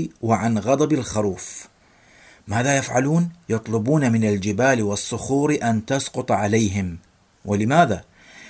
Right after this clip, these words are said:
عندما نجمع الصورة كاملة، فهم يأملون أن يمحوا من الوجود،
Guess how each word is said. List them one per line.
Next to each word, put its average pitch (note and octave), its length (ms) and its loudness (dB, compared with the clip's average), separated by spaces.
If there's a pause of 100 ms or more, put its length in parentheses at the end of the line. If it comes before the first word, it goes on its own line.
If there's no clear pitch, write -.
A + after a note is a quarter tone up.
(300)
عندما D#3 360 2
نجمع E3+ 400 4
الصورة D3+ 420 2
كاملة، A2+ 920 0
فهم D3 360 2
يأملون B2 560 0
أن A#2+ 340 -2
يمحوا B2 600 2
من C#3 180 0
الوجود، G#2 540 -2